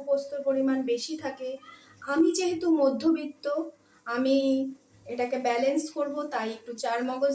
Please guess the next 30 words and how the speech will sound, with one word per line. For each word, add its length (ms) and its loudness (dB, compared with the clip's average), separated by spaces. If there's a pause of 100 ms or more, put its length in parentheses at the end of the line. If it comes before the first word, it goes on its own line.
দিয়েছি। 420 -4
যদি 320 2
চার 220 -2
মগজ 340 2
দিতে 240 -6
না 200 0
ইচ্ছে 280 -6
করে, 240 0
দেবে 280 2
না, 220 -4 (420)
তবে 200 2
কাজু 420 2
পোস্তটা 380 -2 (100)
ঠিক 180 -8
করে 180 0
দিতে 240 -8
হবে। 280 -8 (680)
যথেষ্ট 440 -6
দিয়েছি, 420 0
যতটুকু 420 -4
প্রয়োজন 400 -2
ততটুকু 360 -4
দিয়েছি, 720 0 (500)
তবুও 380 2
বললাম 500 0 (280)
যে 460 -2
চার 320 2
মগজটা 380 -6
দিলে 220 -4
গ্রেভিটা 600 -2